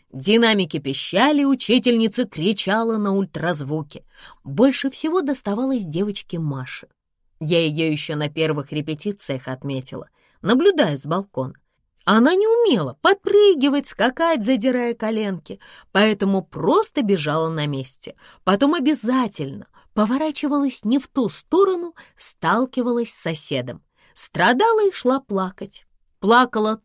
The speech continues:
так горько, что вся группа собиралась вокруг и успокаивала. Но Маша, успокоившись,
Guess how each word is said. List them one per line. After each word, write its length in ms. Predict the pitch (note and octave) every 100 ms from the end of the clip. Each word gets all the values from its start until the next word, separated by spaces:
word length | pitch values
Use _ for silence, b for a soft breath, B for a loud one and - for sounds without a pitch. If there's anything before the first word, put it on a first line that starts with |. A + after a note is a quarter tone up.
| _
так 240 | A#3 B3
горько, 640 | G#3 F3 G#3+ G#3 D3 - - B B B
что 280 | - D#4
вся 240 | D4 - D#4
группа 520 | A3 B3+ F4 - D4
собиралась 760 | - A#3+ G3+ A3 B3+ A#3+ -
вокруг 600 | D#3 D#3+ - G3+ F4 - _ b b
и 80 | A3
успокаивала. 880 | A3+ - F3 - D3 C3+ A2+ C#3 - _ _ _ -
Но 260 | F3+ F3+ D3
Маша, 480 | C3+ C#3+ G#3 -
успокоившись, 1040 | D4 D4 - D4 - D4+ D4 - D4 C#4+